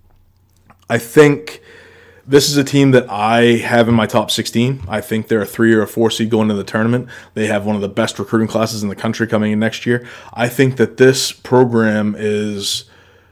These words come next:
one of the most admir-, this is gonna sound funny 'cause I know what you guys are thinking with the, in regards to the Pitino years. I think this program is the most, one of the most admirable in the A C C. They,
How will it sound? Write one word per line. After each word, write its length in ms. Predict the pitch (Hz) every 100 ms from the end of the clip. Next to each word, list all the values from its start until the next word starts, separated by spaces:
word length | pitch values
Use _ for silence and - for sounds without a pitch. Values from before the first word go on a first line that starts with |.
| _ _ _ _ _
one 180 | 127 135
of 80 | 127
the 40 |
most 220 | 127 123 -
admir-, 540 | 127 143 156 156 127
this 200 | 139 123
is 40 |
gonna 140 | 127 120
sound 320 | - 117 117
funny 260 | - 104 98
'cause 200 | 107 101
I 100 | 101
know 380 | 110 113 107
what 260 | 98 98 92
you 80 | 101
guys 260 | 101 92
are 60 | 95
thinking 460 | - 95 95 95 98
with 100 | 101
the, 260 | - -
in 120 | 117
regards 320 | 104 101 98 -
to 100 | 98
the 100 | -
Pitino 300 | 104 98 90
years. 180 | 87 - - - -
I 40 | 135
think 160 | 139
this 120 | 131
program 480 | - - 127 120 113
is 100 | 107
the 60 | 110
most, 300 | 113 107 -
one 80 | 127
of 80 |
the 60 | 127
most 180 | 123 -
admirable 640 | 110 107 107 107 104 101
in 400 | 101 104 104 101
the 160 | 104 101
A 20 |
C 160 | - 101
C. 300 | - 98 - - - -
They, 500 | 120 135 139 139